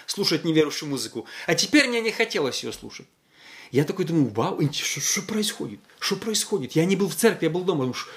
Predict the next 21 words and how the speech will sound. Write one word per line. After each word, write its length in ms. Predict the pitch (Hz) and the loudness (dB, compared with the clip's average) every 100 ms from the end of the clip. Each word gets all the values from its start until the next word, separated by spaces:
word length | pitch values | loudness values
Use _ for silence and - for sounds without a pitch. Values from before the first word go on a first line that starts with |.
| - - | -16 -8
шо 120 | 160 | -4
такое? 380 | 202 208 208 131 | -2 2 0 0
Какое-то 420 | 143 196 185 165 - - | -6 -6 -6 -6 -8 0
странное 500 | - - 175 220 220 | 0 2 0 2 2
чувство 500 | - - 294 - 151 | 2 0 0 0 0
во 140 | 135 | 2
мне, 160 | 139 135 | 2 2
какой-то 340 | - - 165 - - - | -4 -2 -2 -2 -12 0
плач 360 | 151 170 196 - | 2 4 2 2
перед 300 | 185 170 147 | 4 4 2
Богом, 500 | 117 160 196 175 175 | 0 0 0 -2 -8
какой-то, 340 | 190 202 185 | -6 -6 -6
знаете, 240 | 165 190 151 | -8 -8 -8
перемены». 540 | - 156 156 170 120 95 - - - | -2 0 0 0 -2 -8 -16 -20 -6
Каждый 480 | - 170 185 220 240 - _ _ | 2 4 4 -2 -6 -8 _ _
человек, 560 | - 185 196 127 98 - _ _ _ | 2 2 2 -4 -8 -10 _ _ _
родился 400 | - 139 226 214 | -4 0 2 2
он 100 | 170 | 2
в 40 | 131 | 4
верующей 380 | 156 156 - 143 | 2 2 -4 -6
семье, 440 | - 120 117 | -6 -6 -10